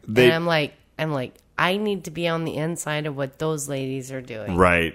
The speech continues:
Speaker 1: And that's the deal, is because, I mean, all the guys, at least in our community, have bought into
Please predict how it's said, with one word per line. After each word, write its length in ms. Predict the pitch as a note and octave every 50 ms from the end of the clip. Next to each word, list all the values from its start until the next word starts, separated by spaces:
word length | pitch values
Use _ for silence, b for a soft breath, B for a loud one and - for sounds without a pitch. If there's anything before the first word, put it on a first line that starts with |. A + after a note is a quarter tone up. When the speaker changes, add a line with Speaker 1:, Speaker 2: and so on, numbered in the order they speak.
| -
Speaker 1:
And 160 | - F#2 G2 G#2
that's 180 | A2 A2 - -
the 80 | G#2+
deal, 460 | E2+ F#2 A2 A#2+ A2+ F#2 D#2+ C2+ G#1+
is 180 | - E2+ E2 D#2+
because, 560 | D#2 F2 E2 - F2+ F2 E2 D#2 D2+ D2+ - - -
I 60 | -
mean, 240 | F#2 F#2 F2+ F2+ - -
all 240 | - D#2+ E2 F2 G2 G#2
the 80 | A2+
guys, 840 | G2+ G#2+ G#2 G#2 G#2+ G#2+ G2+ F#2 F2 E2+ F2 E2 - - - - _ _ _ _ _ _ _ _ _ -
at 60 | F2+
least 280 | F#2 G2+ A2+ A2 - -
in 120 | G2 F2
our 140 | E2+ F2+ F#2+
community, 420 | G2 G#2 F2 D#2 D#2 D2+ D2+ D2+ D#2
have 180 | D#2 D2 C#2+
bought 240 | D2 D#2 D#2 D#2 D#2
into 760 | E2 D#2+ D#2+ D#2+ D#2 - - E2 D#2+ D#2 D2+ D2+ C#2+ D2+ D2+